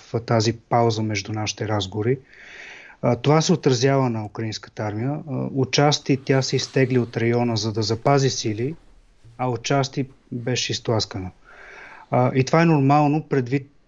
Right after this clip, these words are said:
че дори в момента с всичките доставки на оръжие, а, Русия превъзхожда десет към едно силите на Украйна. Наистина последните, а, доставки, включително тези системи химарс, които,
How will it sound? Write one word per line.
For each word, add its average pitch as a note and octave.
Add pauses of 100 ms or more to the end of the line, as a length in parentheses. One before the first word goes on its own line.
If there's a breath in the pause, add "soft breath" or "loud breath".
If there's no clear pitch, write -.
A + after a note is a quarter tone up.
(200)
че B2+
дори B2
в -
момента B2+
с -
всичките -
доставки B2+
на A2+
оръжие, G#2+
а, C3
Русия B2+
превъзхожда A#2+ (1700)
десет A#2
към A2+
едно A2+
силите G#2+
на G2+
Украйна. G2+ (800 loud breath)
Наистина D3+
последните, C3+ (140)
а, A2+
доставки, C3+
включително A#2+
тези B2
системи B2
химарс, A2+
които, A2